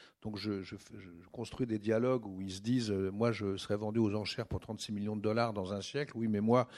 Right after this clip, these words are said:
je serais à trente-neuf. » Mais, et en même temps, on les appelait, il y a, il y en a un qu'on appelait pôle Sud, évidemment, c'était Picasso, et l'autre qu'on appelait pôle Nord, c'était Matisse. Et ce qui m'intéressait, c'était de les opposer, c'est-à-dire de voir ce,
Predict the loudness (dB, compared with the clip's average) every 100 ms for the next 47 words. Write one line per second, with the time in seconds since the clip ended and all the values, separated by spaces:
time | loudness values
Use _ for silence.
0 | -16 -16 -6 -4 -2 -2 -2 -4 0 2
1 | 2 0 -14 -20 -20 -20 0 2 2 0
2 | -18 -16 -10 0 6 8 8 6 6 6
3 | 6 -2 -14 _ _ _ -16 2 6 8
4 | 6 4 4 6 6 4 -2 -6 -14 -10
5 | -6 -2 2 2 4 4 6 6 8 8
6 | 8 2 2 2 0 0 0 -4 -8 -6
7 | -4 -2 0 2 2 2 -2 -2 -4 -2
8 | -2 2 2 2 -4 -4 -2 -2 -4 -8
9 | -6 -6 -2 -2 -2 0 0 2 0 -2
10 | 0 -2 -2 0 0 4 2 4 2 2
11 | -2 -8 _ -20 _ _ _ _ -12 -4
12 | 0 0 0 -2 0 0 2 2 2 0
13 | 2 2